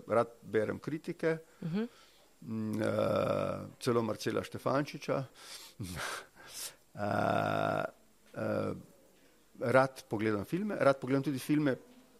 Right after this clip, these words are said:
Speaker 1: od katerih ne pričakujem, da mi bili vš-, da bi mi bili všeč, ampak si želim razširiti malček svoj zorni kot gledanja. Imam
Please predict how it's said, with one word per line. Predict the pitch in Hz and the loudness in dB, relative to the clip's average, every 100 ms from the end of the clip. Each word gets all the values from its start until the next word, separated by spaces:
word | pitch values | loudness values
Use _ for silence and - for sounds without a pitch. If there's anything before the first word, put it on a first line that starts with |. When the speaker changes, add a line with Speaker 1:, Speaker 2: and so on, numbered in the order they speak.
| - | -4
Speaker 1:
od | 135 | -4
katerih | - 156 139 151 | -2 0 0 0
ne | |
pričakujem, | 175 139 123 - 135 123 | -2 -4 -4 0 2 4
da | 113 | 2
mi | 107 104 104 | 0 -2 -4
bili | 98 107 110 120 | -2 -2 0 0
vš-, | 98 - - - | -2 -4 -6 -6
da | 117 | -4
bi | 101 107 | -2 -2
mi | 107 | -2
bili | 104 104 135 | -2 0 0
všeč, | 123 - 170 180 | 2 0 0 0
ampak | 131 120 | 0 -2
si | 123 | -4
želim | 110 131 139 | 0 2 2
razširiti | 113 - 139 113 | 0 0 -2 0
malček | 117 113 110 - - - - - - | -2 -2 -4 -8 -20 -20 -20 -20 -12
svoj | - 131 127 117 | -2 4 6 6
zorni | 95 120 113 110 | 4 2 2 0
kot | - 101 | 0 0
gledanja. | 95 110 131 87 98 92 | 0 2 2 0 0 0
Imam | 110 120 131 127 110 104 | 2 4 4 4 -2 -6